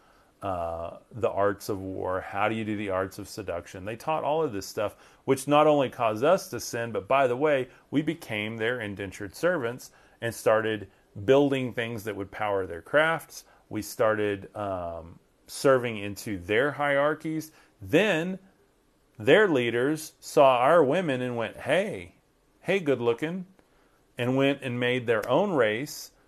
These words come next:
which became giants on the earth, which caused more enslavement. We're already in an enslaved matrix, right? And then there's even more. And you see how God's beautiful creation fell out of line.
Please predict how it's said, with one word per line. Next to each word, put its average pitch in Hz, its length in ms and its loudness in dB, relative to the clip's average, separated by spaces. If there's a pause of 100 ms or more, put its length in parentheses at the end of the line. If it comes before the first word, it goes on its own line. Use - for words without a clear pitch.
(120)
which 131 180 -2
became 127 400 -2
giants 131 560 0
on 113 140 -2
the 107 120 -8
earth, 107 320 0
which 113 280 -4
caused 110 340 0
more 147 600 0 (800)
enslavement. 117 1000 -2
We're 131 240 4
already 151 420 6
in 123 160 -6
an 117 140 -8
enslaved 107 560 -2
matrix, 98 520 -8
right? 98 440 -4 (640)
And 123 140 -2
then 147 100 2
there's 135 220 2
even 117 260 0
more. 143 400 2
And 123 220 -6
you 135 100 -2
see 180 280 -4
how 151 220 -4
God's 123 600 0
beautiful 123 480 -6
creation 131 560 -6
fell 110 280 -2
out 101 120 0
of 92 80 -4
line. 123 440 -2